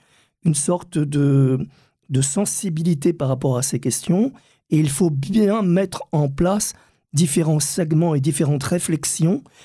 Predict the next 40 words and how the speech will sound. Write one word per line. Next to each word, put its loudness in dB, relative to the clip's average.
et 2
outils 2
de 2
base 0
pour -4
lutter 2
contre -4
l'antisémitisme. -4
L'antisémitisme 0
évolue. 2
Moi, 2
j'ai 0
une 2
théorie, 2
la 2
théorie 2
des 2
trois 0
A. -6
Il 2
s'appuie 0
sur -2
une 4
ancienneté, 0
c'est 0
le 2
premier 0
A. 0
Il 4
s'actualise, 0
comme 0
j'ai -2
essayé 0
de -4
vous 2
le 4
montrer 0
tout -8
à 0
l'heure. 2